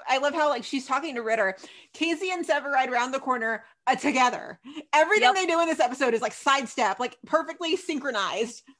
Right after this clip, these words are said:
Speaker 2: Because they are B F Fs.
Speaker 1: Oh, yeah. Oh, yeah. Those two are, like, besties this episode. Okay, so she tells everybody, she's like, "Yeah,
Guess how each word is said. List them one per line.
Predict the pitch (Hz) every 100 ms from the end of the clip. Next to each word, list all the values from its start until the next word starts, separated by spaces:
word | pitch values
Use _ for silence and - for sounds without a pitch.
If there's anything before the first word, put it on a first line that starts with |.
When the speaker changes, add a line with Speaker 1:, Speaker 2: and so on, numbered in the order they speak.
| _ -
Speaker 2:
Because | 247 277 254
they | 240 214
are | 226
B | 220 208
F | 214
Fs. | 170 127 - - -
Speaker 1:
Oh, | 339 277
yeah. | 233 175 - -
Oh, | 254
yeah. | 233 190
Those | 247 320
two | - 349
are, | 302 269
like, | 226 196 190 - _ _ _ _ _ _ _ -
besties | 254 254 277 220 196
this | 208
episode. | 190 - 180 165 180 - - - - - -
Okay, | 277 233
so | - 302
she | - 349 370 359
tells | 349 302 302
everybody, | 294 254 240 233
she's | 247 277 277
like, | 277
"Yeah, | 285 262